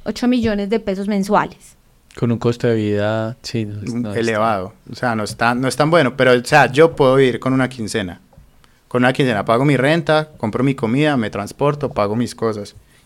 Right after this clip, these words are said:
Speaker 3: Y
Speaker 2: Y
Speaker 3: con,
Speaker 2: los
Speaker 3: con la otra
Speaker 2: otros
Speaker 3: quincena, pues, pago mis de-, <laughs> pago mis deudas. Entonces, en este momento, pues, eh, estoy saliéndome de deudas, pues, de la deuda que tengo acá en Colombia y, pues, una que adquirí allá, porque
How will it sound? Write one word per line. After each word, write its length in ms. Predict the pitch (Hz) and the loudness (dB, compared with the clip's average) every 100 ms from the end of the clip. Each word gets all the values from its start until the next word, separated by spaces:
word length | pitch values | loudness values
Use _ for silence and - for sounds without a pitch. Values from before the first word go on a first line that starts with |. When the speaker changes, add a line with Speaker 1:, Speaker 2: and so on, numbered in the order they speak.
| _ | _
Speaker 3:
Y 140 | 120 143 | -2 2
Speaker 2:
Y 40 | |
Speaker 3:
con, 380 | 135 131 135 - - 131 | 2 0 -6 -16 -12 -4
Speaker 2:
los 80 | 131 | 2
Speaker 3:
con 80 | |
la 60 | 139 | 4
otra 120 | 131 | 4
Speaker 2:
otros 80 | 151 | 2
Speaker 3:
quincena, 340 | 147 131 156 - | 2 2 2 0
pues, 160 | 117 | -4
pago 220 | - 107 | -2 0
mis 200 | 131 113 | 0 0
de-, 140 | 107 110 - - - - | -2 -6 -8 -20 -16 -8
<laughs> 440 | - - - 165 | -8 -4 -2 2
pago 200 | 120 120 | 2 4
mis 200 | 135 113 | 2 2
deudas. 480 | 120 127 107 104 - - | 4 4 2 -4 -8 -4
Entonces, 220 | 123 131 | 2 2
en 80 | 123 | 2
este 160 | 127 | 2
momento, 400 | 131 131 151 147 | 0 2 0 -2
pues, 460 | 107 107 101 98 - _ _ _ _ _ _ - | -2 -2 -2 -6 -14 _ _ _ _ _ _ -8
eh, 300 | 101 101 101 | -4 -2 -2
estoy 220 | 98 104 | -2 -2
saliéndome 440 | 101 107 113 107 98 | 0 0 0 0 0
de 140 | 98 | 0
deudas, 260 | 98 98 - | -2 -4 -6
pues, 240 | - 104 - | -6 -6 -4
de 80 | 98 | -4
la 140 | 98 | -2
deuda 180 | 95 95 | -2 -4
que 80 | 117 | -6
tengo 200 | - 95 | -6 -6
acá 120 | 101 | -6
en 60 | 107 | -6
Colombia 440 | - 120 131 117 101 | -2 0 0 0 -2
y, 100 | 98 | -4
pues, 160 | 98 | -8
una 220 | 98 95 | -6 -6
que 100 | 101 | -4
adquirí 340 | 101 - 107 98 | -6 -6 -6 -4
allá, 300 | 92 95 95 | -4 -6 -8
porque 420 | - 107 - 98 | -8 -8 -6 -8